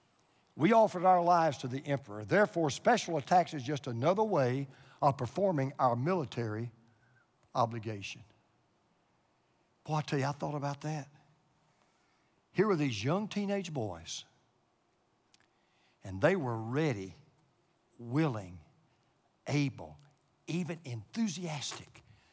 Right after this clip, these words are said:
to offer their bodies as a living sacrifice, flying planes into ships because they worshiped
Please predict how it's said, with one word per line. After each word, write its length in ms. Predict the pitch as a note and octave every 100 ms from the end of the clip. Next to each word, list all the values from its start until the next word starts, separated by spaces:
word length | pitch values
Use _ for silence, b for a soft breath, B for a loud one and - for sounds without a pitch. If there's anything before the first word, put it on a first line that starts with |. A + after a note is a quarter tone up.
| b b b
to 140 | - A2+
offer 440 | - D3+ F3+ E3+ E3
their 220 | C#3+ D#3
bodies 680 | B2+ C3 A#2 F#2+ F#2+ F#2 - _ _ _ _
as 220 | B2 B2
a 160 | G#2+ G#2
living 640 | G#2 A#2 D#3 C#3+ D#3+ D#3 C3+
sacrifice, 1080 | - - B2 A2 A2+ - E2 D2+ - - - b b b b b
flying 560 | - D3+ G3 G3 G3
planes 520 | - F#3+ F#3+ D#3+ C#3 A2+
into 280 | F3 D#3 B2
ships 760 | - - D3+ G2 - - - - _ - b b b b b b _ _ _ _ _ _
because 300 | A#2+ - B2+
they 180 | G#2 A2+
worshiped 680 | G#2+ B2 E3+ D#3 F3 E3